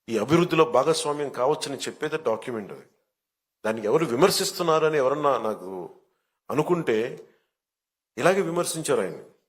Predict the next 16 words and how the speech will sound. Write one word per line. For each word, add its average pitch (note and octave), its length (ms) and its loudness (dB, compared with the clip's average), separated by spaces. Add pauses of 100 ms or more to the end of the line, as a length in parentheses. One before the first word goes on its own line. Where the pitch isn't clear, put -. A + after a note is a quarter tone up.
(120)
పంతొమ్మిది D#3 360 2
వందల D3 100 0
తొంభైలో C#3 500 2
కూడా C#3 300 -4 (1600)
విజన్ D#3+ 280 0
ట్వంటీ D#3 280 0
ట్వంటీ C#3+ 460 -2
ఏంటి C#3 420 -2
అర్థం C#3 380 2
లేదన్నది. G2+ 500 -2 (640)
అందరికీ D#3+ 380 2
కనిపిస్తే D3+ 380 0
వాళ్ళు B2 140 0
మహానాయకులు A2+ 500 0
ఎందుకు G2 180 -10
అవుతారు? - 380 -12